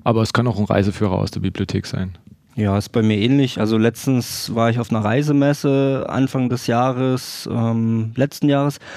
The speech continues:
Speaker 2: Dann habe ich Holger natürlich mal gefragt, wo er schon überall war und wie es ihm gefallen hat. Und naja, dann, dann wird noch gegoogelt und irgendwas, äh, recherchiert im Internet. Also ein bunter Mix.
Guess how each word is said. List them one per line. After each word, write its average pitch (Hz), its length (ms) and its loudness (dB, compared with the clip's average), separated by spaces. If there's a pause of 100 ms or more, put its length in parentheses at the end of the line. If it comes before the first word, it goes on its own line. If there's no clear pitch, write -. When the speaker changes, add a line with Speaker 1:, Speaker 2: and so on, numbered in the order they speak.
(220)
Speaker 2:
Dann 120 300 4
habe 131 160 2
ich 123 160 -2
Holger 156 260 4
natürlich 147 460 2
mal 135 160 2
gefragt, 139 460 0
wo 120 100 2
er 135 160 2
schon 139 180 0
überall 127 360 0
war 131 240 2
und 117 120 2
wie 120 80 2
es 127 100 -4
ihm 123 140 0
gefallen 120 460 2
hat. 123 240 0 (720)
Und 110 440 0
naja, 95 240 2
dann, 110 380 2
dann 110 560 2
wird 120 320 0
noch 123 140 2
gegoogelt 127 600 2
und 117 200 0
irgendwas, 120 720 -2
äh, 107 80 0
recherchiert 123 720 0
im 120 100 0
Internet. 120 640 0 (320)
Also 110 440 0
ein 104 260 0
bunter 127 260 2
Mix. 113 460 -2